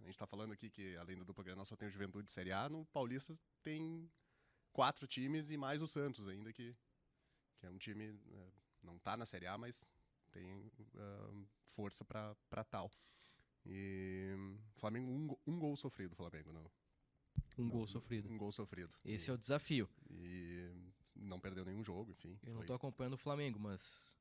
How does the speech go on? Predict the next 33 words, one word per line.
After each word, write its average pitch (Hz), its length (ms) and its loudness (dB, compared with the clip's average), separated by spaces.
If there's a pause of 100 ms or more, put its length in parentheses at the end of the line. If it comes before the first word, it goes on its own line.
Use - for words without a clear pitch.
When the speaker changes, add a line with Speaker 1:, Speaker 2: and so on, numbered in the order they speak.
(420)
Speaker 2:
as 104 200 -2
análises 110 640 4
são 117 400 0
bem 120 200 0
positivas 156 600 0
do - 60 -14
trabalho 143 320 0
do 156 80 -6
Tite. - 340 -2
Speaker 1:
Mas 151 100 2
Speaker 2:
O 156 40 -2
Tite 131 160 -2
tá 139 80 2
conseguindo 139 420 -2
pôr 156 240 2
em 151 80 2
prática 131 480 4
o 156 80 6
titez, 180 480 10
assim, 139 220 4
né? 135 80 4
Um 123 80 4
time 127 160 2
Speaker 1:
Mas, 175 140 8
assim 170 260 0
Speaker 2:
que 156 80 4
primeiro 151 300 4
é 160 40 8
sólido 196 460 6
defensivamente 165 800 4
e 226 40 6
Speaker 1:
Uhum. 220 60 0
Speaker 2:
depois 208 840 6